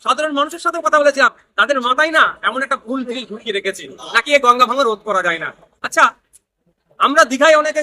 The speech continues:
ঘুরতে যাই, সমুদ্রের পাড়ে, এটা তো নদী, ওটা পাড়, যেভাবে ঢেউগুলো এসে পাড়ে মেরে আবার ফিরে যাচ্ছে, তাহলে কিভাবে কংক্রিটের বাঁধ নির্মাণ করেছে যে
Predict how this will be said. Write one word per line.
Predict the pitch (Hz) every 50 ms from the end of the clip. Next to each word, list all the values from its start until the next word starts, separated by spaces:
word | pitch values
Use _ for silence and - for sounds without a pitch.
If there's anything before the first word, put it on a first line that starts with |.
| 254 247
ঘুরতে | 254 - 254 220 196
যাই, | 170 135 - _ _ _ _ _ _ -
সমুদ্রের | 254 277 294 285 311 320 311 302 269
পাড়ে, | 240 240 233 214 175 - - _ _ _ _ 220
এটা | 240 311 320
তো | 359 320 330
নদী, | 330 330 320 311
ওটা | 330 320 302
পাড়, | 294 254 208 - _ _ _ _ _ _ _
যেভাবে | - 285 285 294 302 294 311 320 320 320 320 302 - 190
ঢেউগুলো | 208 262 302 285 294 302 302 294
এসে | 294 269 - 302 294
পাড়ে | 294 - 247 233 262 285 285
মেরে | 262 262 269 285
আবার | 254 269 269 277 269 -
ফিরে | - 247 240
যাচ্ছে, | 208 196 180 _ - 220
তাহলে | - 214 185 175 170 202 233 233 220
কিভাবে | - - 285 285 320 311 330
কংক্রিটের | 320 - 285 285 294 - 294 294 254 311 294
বাঁধ | 254 285 294 277
নির্মাণ | 277 277 277 277 269
করেছে | 262 262 262 240 202 226 196
যে | 196 240